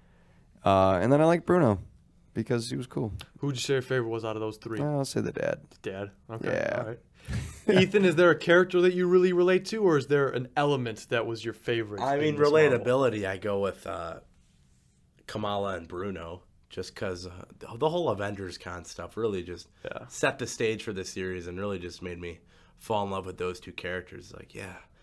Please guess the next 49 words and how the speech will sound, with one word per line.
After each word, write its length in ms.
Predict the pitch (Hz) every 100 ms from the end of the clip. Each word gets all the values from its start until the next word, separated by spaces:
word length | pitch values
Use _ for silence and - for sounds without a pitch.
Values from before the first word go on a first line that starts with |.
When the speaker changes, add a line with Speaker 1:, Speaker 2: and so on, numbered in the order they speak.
| _ _
Speaker 3:
yeah, 160 | - 85
I 20 |
can 100 | 110
get 140 | 143 -
behind 340 | 98 92 90 _ _
people 320 | - 101 92
who, 240 | 87 87 - - _
who 120 | 110
love 360 | 98 95 92 87
the 120 | 92
Avengers 520 | 85 87 87 95 107
and 140 | 104 90
love 220 | 90 90
going 200 | 92 90
to 40 |
these 160 | 90 85
cons. 400 | - 85 95 107
And, 160 | 90 - _ - _
yeah, 140 | 135 104
that 240 | 143 170
con 320 | 131 131 117
was 200 | 92 87 - -
so 320 | - - 117 107
fun. 340 | - 98 92
That's 180 | 98 -
one 120 | 127
of 80 | 107
my 140 | 95
favorite 520 | 87 101 95 95 90 _ _ _ _ _ _ _
things 300 | 107 107 92
in 160 | 92 95
recent 340 | 98 - 87
memory. 440 | 90 95 90 85
Like, 240 | 85 87 -
in, 180 | 90 87 -
as, 160 | 92 90 - -
as 120 | - -
far 160 | 113
as 100 | 98
lore 220 | 95 90 101
dumps 300 | 107 104 -
go, 300 | 113 113 - _ _ _ -
I 100 | 101
loved 340 | 98 95 90
everything 440 | 90 92 - 87
in 100 | 87
there. 160 | 90 87
It 40 |
was, 300 | 87 - -